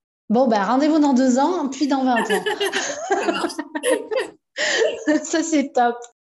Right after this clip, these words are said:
Speaker 1: Euh, pour clôturer cet épisode,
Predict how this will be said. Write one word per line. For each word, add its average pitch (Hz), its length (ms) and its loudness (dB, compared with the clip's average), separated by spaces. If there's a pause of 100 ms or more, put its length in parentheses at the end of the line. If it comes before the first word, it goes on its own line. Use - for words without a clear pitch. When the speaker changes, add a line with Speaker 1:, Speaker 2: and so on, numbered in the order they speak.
(120)
Speaker 1:
Euh, 262 1300 2
pour 339 240 -4
clôturer 302 1300 -2 (160)
cet 190 240 -10 (120)
épisode, 254 1040 -6